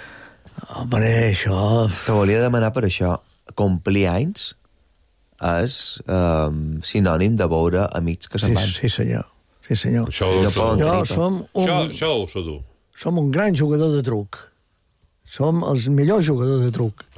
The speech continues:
Speaker 3: Exacte, que n'hi hagi.
Speaker 1: <laughs>
Speaker 2: Sí.
Speaker 1: Pues ja estic tot sol.
Speaker 3: Ja no tens jugadors.
Speaker 1: Ja no tinc jugadors. I feia uns trucs de sis, o sigui, vull dir que...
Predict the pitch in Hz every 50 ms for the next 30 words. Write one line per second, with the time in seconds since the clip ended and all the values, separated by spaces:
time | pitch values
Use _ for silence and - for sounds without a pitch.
0 | - - 87 101 107 104 95 - - 76 69 - - - - - 117 113 117 113
1 | 110 104 95 85 85 80 73 - - - 117 - - - - - - - 156 -
2 | 202 - _ - _ _ _ _ - - - - - - - - - - - -
3 | - - _ - - - - - - - - - 151 131 117 160 123 - 165 147
4 | - 127 113 - - 180 208 185 170 151 120 110 - - - _ _ _ _ _
5 | _ _ _ _ _ _ _ _ _ _ - 95 98 95 87 95 95 85 82 82
6 | 82 78 71 127 135 147 151 147 135 127 110 127 123 113 110 117 104 107 - -
7 | - - - - - - - _ _ _ _ _ _ _ _ _ _ _ - -
8 | 107 117 135 143 156 165 151 117 - 151 131 110 113 120 113 - 247 - 117 107
9 | 101 - - 110 - - 123 117 117 117 113 113 120 123 113 - 123 117